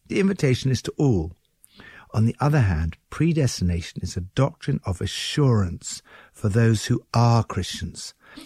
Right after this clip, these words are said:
Once you've accepted the invitation and entered, you can know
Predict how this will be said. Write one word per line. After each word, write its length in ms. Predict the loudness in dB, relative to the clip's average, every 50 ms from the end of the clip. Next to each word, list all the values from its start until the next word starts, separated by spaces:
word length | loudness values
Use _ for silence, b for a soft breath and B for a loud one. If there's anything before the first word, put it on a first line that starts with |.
| B B
Once 480 | -2 0 2 4 4 4 2 0 -2 -4
you've 140 | -2 -2 -2
accepted 720 | -2 -4 -6 -8 -8 -4 -2 -2 -2 -2 -2 -2 -2 0
the 100 | 0 2
invitation 580 | 2 2 0 0 0 0 0 0 0 0 0
and 140 | 0 0 -2 -2 _
entered, 480 | 2 2 2 2 0 -6 -8 -10 -10 -14 b b b b b b b _
you 220 | 0 2 4 4
can 440 | 4 2 4 4 6 6 6 6 6
know 540 | 6 6 6 4 4 2 0 -2 -6 -10 -12